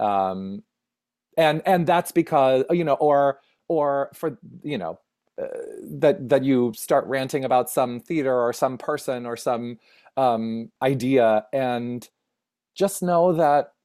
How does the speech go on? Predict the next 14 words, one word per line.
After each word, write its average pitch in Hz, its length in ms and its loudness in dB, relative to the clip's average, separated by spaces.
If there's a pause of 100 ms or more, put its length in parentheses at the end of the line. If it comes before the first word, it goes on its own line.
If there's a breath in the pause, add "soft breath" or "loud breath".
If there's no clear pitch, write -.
(100)
social 151 320 -8
media 151 180 -2
is 139 80 -4
out 131 140 0
there 131 200 2
to, 120 320 0 (720)
en-, 175 160 -4 (160)
it 190 140 -2
can 214 140 2
enhance 175 440 -2
your 131 120 0
brand. 98 340 -4
It 151 140 -6
can, 165 180 -2